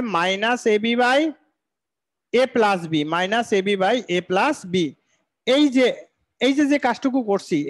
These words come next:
এই কাজগুলো কিন্তু আমাদের স্যার করতে হবে স্যার, এগুলো আমাদের একটু শিখতে হবে যে কখন আমি মাইনাস কমন নিব, কখন নিব না।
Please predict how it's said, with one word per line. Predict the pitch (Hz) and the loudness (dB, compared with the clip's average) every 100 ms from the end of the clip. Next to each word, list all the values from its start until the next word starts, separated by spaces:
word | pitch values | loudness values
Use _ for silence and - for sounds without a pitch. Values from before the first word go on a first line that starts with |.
| 214 | -2
এই | 285 254 220 | -2 -2 -2
কাজগুলো | 208 226 269 | -2 -2 -2
কিন্তু | 277 262 240 | -2 -2 -2
আমাদের | 233 240 175 190 _ - - - | 0 0 0 -4 _ -20 -20 -4
স্যার | 196 170 - | -4 -4 -2
করতে | 269 269 208 | -4 0 -2
হবে | 170 156 - | 0 -2 -4
স্যার, | 156 165 | -2 -2
এগুলো | 190 220 226 | -2 0 0
আমাদের | 233 240 233 | 0 0 -2
একটু | 220 - | -6 -4
শিখতে | 254 - 220 | -4 0 -2
হবে | 151 135 139 _ _ _ _ - | 0 -4 -8 _ _ _ _ -6
যে | 202 233 | -2 -2
কখন | 226 254 240 | 0 0 0
আমি | 233 | 0
মাইনাস | 202 214 226 - | 0 0 -2 -2
কমন | 208 226 220 | -2 -2 -2
নিব, | 208 202 208 190 | 0 0 0 -4
কখন | 185 240 233 | -2 -2 0
নিব | 240 | 0
না। | 262 | 0